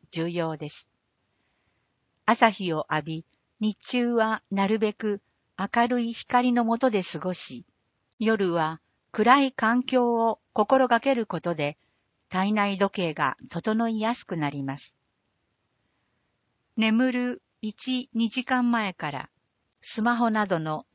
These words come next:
デジタル機器の使用は控えましょう。運動、身体活動を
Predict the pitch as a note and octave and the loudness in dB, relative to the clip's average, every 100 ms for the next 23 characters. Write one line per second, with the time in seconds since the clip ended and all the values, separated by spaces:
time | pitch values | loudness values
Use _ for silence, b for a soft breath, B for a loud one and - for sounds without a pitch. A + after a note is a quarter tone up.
0 | - G3 A3 B3+ B3 A#3 B3 A#3 E3+ D3+ | -2 -2 0 0 0 -4 -6 -4 -4 -4
1 | - F3+ F#3+ F#3 F3+ F3+ - _ - - | -2 0 0 -2 -2 -4 -6 _ -18 -4
2 | F#3 F#3+ F#3+ F#3 - E3 A2 _ _ _ | -2 -2 -2 -4 -4 -4 -6 _ _ _
3 | _ _ _ _ _ _ _ _ _ _ | _ _ _ _ _ _ _ _ _ _
4 | _ _ _ _ _ _ A3 B3 B3+ A3+ | _ _ _ _ _ _ 4 6 6 4
5 | A3 G#3 F#3+ - _ - - C4 C#4+ C#4+ | 4 2 0 -6 _ -4 4 4 6 2
6 | C#4+ C#4+ C4+ A3 F3+ D3+ C#3 C#3 | 2 0 0 0 0 0 0 -2